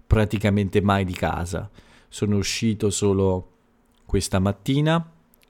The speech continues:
per la mia classica colazione e per la mia passeggiata. Quindi, come sempre, prima delle otto sono uscito per una breve passeggiata e dopo mi sono fermato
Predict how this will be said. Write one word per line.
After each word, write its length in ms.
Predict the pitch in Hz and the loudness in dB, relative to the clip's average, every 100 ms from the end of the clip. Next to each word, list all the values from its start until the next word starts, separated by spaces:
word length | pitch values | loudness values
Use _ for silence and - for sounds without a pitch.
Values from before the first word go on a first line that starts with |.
| _ | _
per 240 | 98 92 92 | -2 0 0
la 120 | 90 | 0
mia 300 | 92 90 87 | 0 0 2
classica 640 | 110 92 - - 92 87 | 4 4 2 -6 -6 -6
colazione 840 | 87 90 87 - 98 98 101 113 - - - - _ _ | -4 -4 -4 -2 0 2 2 0 -4 -14 -20 -20 _ _
e 520 | - 104 101 95 92 90 - | 0 2 4 2 0 -4 -6
per 140 | 104 | -2
la 100 | 95 | 2
mia 220 | 95 92 87 | 2 0 0
passeggiata. 920 | 92 90 - 90 90 82 87 85 85 - - | 0 -2 -2 -4 -2 -2 -2 -6 -8 -14 -14
Quindi, 360 | 98 101 101 - - - | -10 -10 -12 -16 -20 -8
come 180 | 104 101 | -2 0
sempre, 760 | 113 117 120 127 127 131 - - - - - - - | 4 4 4 4 2 2 -6 -20 -20 -20 -18 -16 -4
prima 240 | 110 101 | -2 0
delle 220 | 95 113 | 2 4
otto 560 | 107 101 - 147 143 - - - - - - - - - - - - - - - | 4 4 0 -2 -2 -6 -16 -20 -20 -20 -20 -20 -20 -20 -20 -20 -20 -20 -20 -14
sono 300 | - 113 101 | 2 4 4
uscito 400 | - 117 101 90 | 2 2 2 2
per 140 | 95 | 2
una 300 | 95 92 85 | 4 4 2
breve 400 | 90 101 98 90 | 4 4 4 2
passeggiata 840 | 95 98 123 113 104 104 120 143 | -2 -4 -4 2 4 4 2 2
e 340 | 113 92 92 90 | 2 2 0 -2
dopo 320 | 92 101 104 | 0 0 2
mi 140 | 98 92 | 0 0
sono 260 | 98 92 | -2 -2
fermato 920 | 87 110 101 95 92 92 - 98 98 | -2 -2 0 2 4 2 0 -2 -2